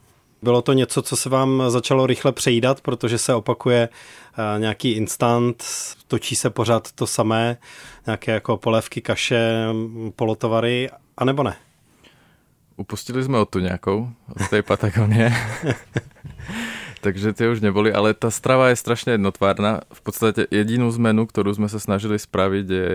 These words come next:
Speaker 2: je zmeniť kašu ráno za, za niečo iné. Začali sme orechami, ale tie s-, sa nám po troch týždňoch už som nemohol žiadne mandle ani, ani iné orechy vôbec ani vidieť.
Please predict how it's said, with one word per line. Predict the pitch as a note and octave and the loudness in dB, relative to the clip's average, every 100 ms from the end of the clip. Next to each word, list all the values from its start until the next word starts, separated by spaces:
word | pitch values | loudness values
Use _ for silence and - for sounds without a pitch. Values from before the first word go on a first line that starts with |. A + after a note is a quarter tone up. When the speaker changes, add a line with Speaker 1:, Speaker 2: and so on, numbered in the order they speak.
| - | -4
Speaker 2:
je | G2 F2+ | -4 -6
zmeniť | F#2 G2 F#2+ G2 - - - _ | -2 -2 0 -2 -6 -20 -20 _
kašu | - E2+ - G#2 A#2 A2+ | -6 -6 -6 -8 -6 -4
ráno | G2+ G2+ A2+ A#2+ A#2+ - | -2 -2 -2 -6 -10 -12
za, | F2+ F#2+ F2+ F2 F2+ - _ _ | -6 -4 -2 -4 -8 -14 _ _
za | F#2+ | -2
niečo | G2 G2 - | -2 -2 -2
iné. | F#2+ F#2 G#2+ C3 _ _ _ _ | -2 -2 -4 -6 _ _ _ _
Začali | F#2+ F#2+ - G2+ | -6 -4 0 0
sme | G2+ G#2 F#2+ | 0 0 0
orechami, | F#2 F2+ - F2+ G2 B2+ - _ _ _ _ _ | 0 -2 -2 -2 -4 -6 -14 _ _ _ _ _
ale | D#2+ F2+ | -4 -4
tie | - F#2+ | -2 -2
s-, | F#2+ - - | -2 -10 -12
sa | - F#2+ | -6 -2
nám | F#2 F#2+ F2+ | 0 0 -2
po | F2+ F2+ - - | -4 -6 -10 -14
troch | - F#2 - | -2 -2 -2
týždňoch | F#2+ F2+ F#2+ F#2 F2+ - | -6 -4 -2 -2 -4 -10
už | F#2 | -16
som | - - - - F#2 | -14 -16 -12 -4 -2
nemohol | F2 F#2+ F#2+ F2+ | 0 0 0 0
žiadne | F#2+ F#2 F2+ | 0 0 0
mandle | F2+ F#2 F#2 F#2 | 0 0 0 0
ani, | F2 F2 F2 F2+ F2+ D#2+ | 2 2 0 -2 -4 -4
ani | - E2+ F2 F2+ | -6 -4 -4 -2
iné | F2+ | -2
orechy | E2+ F2+ F2+ F#2+ | -2 -2 -2 -6
vôbec | F2 F2+ F2+ | -6 -4 -4
ani | E2 F#2 F#2+ | -2 -2 -2
vidieť. | F2 F#2 G2+ | -2 -4 -4